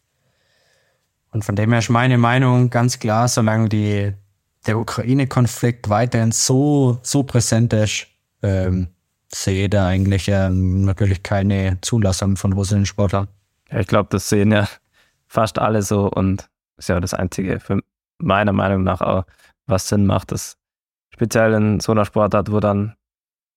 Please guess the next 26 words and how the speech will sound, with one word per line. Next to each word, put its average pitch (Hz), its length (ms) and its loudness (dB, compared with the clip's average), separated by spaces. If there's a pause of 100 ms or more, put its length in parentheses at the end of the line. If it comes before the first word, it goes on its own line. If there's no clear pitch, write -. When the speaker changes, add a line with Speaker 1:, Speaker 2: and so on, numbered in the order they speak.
(260)
Speaker 2:
wie 107 140 0
du 107 80 0
sagst, 101 400 -2
dass - 400 -4
auch 98 140 0
Sportsoldaten 104 1000 0
sind, 98 320 -2
also 92 360 -4 (200)
das - 140 -8
kann 98 160 -2
man, 92 260 0 (120)
das - 100 -20
kann 101 160 -2
man 95 80 2
einfach 95 140 0
nicht 95 140 -2
machen, 98 240 0
dass 95 160 -2
da - 240 -4 (800)
Russen 107 460 2
und 107 320 2
Ukrainer 104 560 0
zum 98 200 -2
Teil 92 260 0
dann 95 300 0 (280)
am 95 300 -2